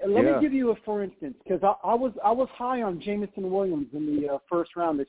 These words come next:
Speaker 1: year. Now, he got hurt in last night's championship
Speaker 2: Yeah.
Speaker 1: game. But yeah, I don't know if you saw, but before the game, I don't know if it was before the game, but he flashed his whole teeth. He had, um, that platinum grill or whatever. Did you see that? His teeth
Speaker 2: Mm-hmm.
Speaker 1: was all grilled out with platinum.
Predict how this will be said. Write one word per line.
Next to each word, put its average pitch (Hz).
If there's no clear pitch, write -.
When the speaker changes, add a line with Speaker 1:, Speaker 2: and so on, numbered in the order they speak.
Speaker 1:
year. 135
Now, 151
he 160
got 170
hurt 196
in 165
last 175
night's 170
championship 185
Speaker 2:
Yeah. 156
Speaker 1:
game. 156
But 214
yeah, 247
I 262
don't 302
know 320
if 311
you 247
saw, 262
but 165
before 294
the 285
game, 220
I 214
don't 262
know 247
if 226
it 220
was 202
before 220
the 214
game, 220
but 180
he 240
flashed 269
his 226
whole 247
teeth. 247
He 220
had, 202
um, 175
that -
platinum 208
grill 240
or 240
whatever. 247
Did 196
you 240
see 294
that? 294
His 233
teeth 208
Speaker 2:
Mm-hmm. 202
Speaker 1:
was 226
all 247
grilled 226
out 247
with 190
platinum. 247